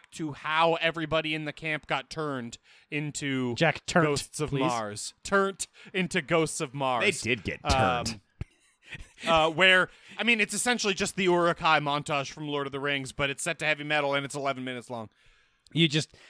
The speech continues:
Speaker 2: you
Speaker 3: Wait,
Speaker 2: sit
Speaker 3: are
Speaker 2: up.
Speaker 3: you actually comparing The Lord of the Rings to something favorably?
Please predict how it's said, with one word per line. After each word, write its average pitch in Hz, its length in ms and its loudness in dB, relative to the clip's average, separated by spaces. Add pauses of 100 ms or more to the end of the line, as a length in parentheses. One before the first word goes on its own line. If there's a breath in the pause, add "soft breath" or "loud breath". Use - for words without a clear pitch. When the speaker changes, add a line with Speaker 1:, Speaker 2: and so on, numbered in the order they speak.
Speaker 2:
you 165 160 0
Speaker 3:
Wait, 214 120 10
Speaker 2:
sit 208 120 12
Speaker 3:
are 175 60 12
Speaker 2:
up. 165 100 12
Speaker 3:
you 226 80 12
actually 202 440 10
comparing 170 640 4
The 156 80 2
Lord 143 260 4
of 143 60 2
the 139 100 2
Rings 135 220 0
to 151 100 2
something 135 400 2
favorably? 139 840 2